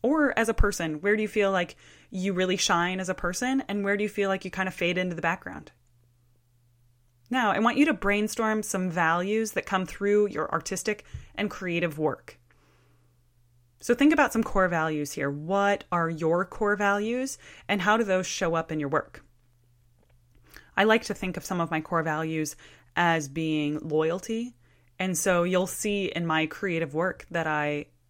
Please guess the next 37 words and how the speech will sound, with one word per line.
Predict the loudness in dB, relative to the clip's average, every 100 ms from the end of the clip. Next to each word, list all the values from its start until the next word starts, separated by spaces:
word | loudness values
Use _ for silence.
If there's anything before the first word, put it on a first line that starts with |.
| _ _ _
love | -4 4 6 4
to | -2 -2
work | -2 -2
with | -6 -4
new | -4 -4
composers, | -4 -2 -2 0 -2 -4 _ -20 _
but | 0
I | 2
also | 4 2 -2
really | -2 -2 -2
relish | 0 0 -2
the | -2
opportunity | -2 -4 -6 -4 -4 -4
to | -4 -4
work | -2 -2 -4 -20 -20 _ -4
with | -2 0 -2 -6 -8
composers | -6 -4 -2 -2 -2 -4
that | -2
I've | -2 -2
built | -4 -2
a |
relationship | -4 -4 -4 -6 -6 -4
with, | -4 -6 -20 -20 -18 4
or | 6 8 4 2 -8 _
just | -4 -2 -2 _ _ -8 -8 -8
finding | 4 4 4 0 -2
opportunities | -2 -4 -4 -4 -2 -2 -2
to | 0 0
work | 0 -2 -2
with | -8 0 0 0 -4 -4 -14 _
people | -8 -6 -2 -2
that | 0
I | -2
really | 0 0 0
enjoy | -2 0 0
being | 0 -4 -4
around. | -2 -2 -2 -6